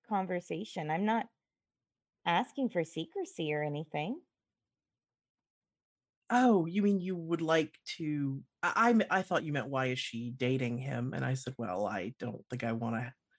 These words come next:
Speaker 2: have this in a conf-, you know, have this assumption where someone might turn it into tabloid behavior."
Speaker 1: Okay.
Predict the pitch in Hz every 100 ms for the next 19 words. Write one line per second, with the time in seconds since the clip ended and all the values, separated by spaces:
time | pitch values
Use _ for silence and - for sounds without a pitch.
0 | _ _ _ _ _ - 147 139 131 143
1 | 131 143 127 - 165 165 120 127 147 131
2 | 139 - - 147 - 160 160 - 131 123
3 | 131 _ _ - 135 135 135 131 131 131
4 | 131 156 135 131 123 120 147 143 147 127
5 | 120 120 123 117 113 202 214 208 190 165